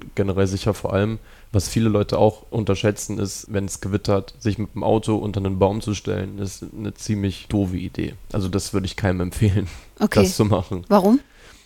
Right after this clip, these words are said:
Speaker 1: Naja, der Baum kann umfallen durch die Windböen. Dann, wenn's zum, zum Beispiel hagelt, fahren ja auch gerne Leute unter Bäume.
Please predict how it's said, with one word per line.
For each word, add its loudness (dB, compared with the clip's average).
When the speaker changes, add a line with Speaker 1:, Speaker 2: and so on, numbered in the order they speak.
Speaker 1:
Naja, 8
der 6
Baum 6
kann 4
umfallen 2
durch -2
die -2
Windböen. 0
Dann, 2
wenn's -2
zum, -8
zum -4
Beispiel 0
hagelt, 4
fahren -2
ja 0
auch -4
gerne 2
Leute 2
unter -2
Bäume. 0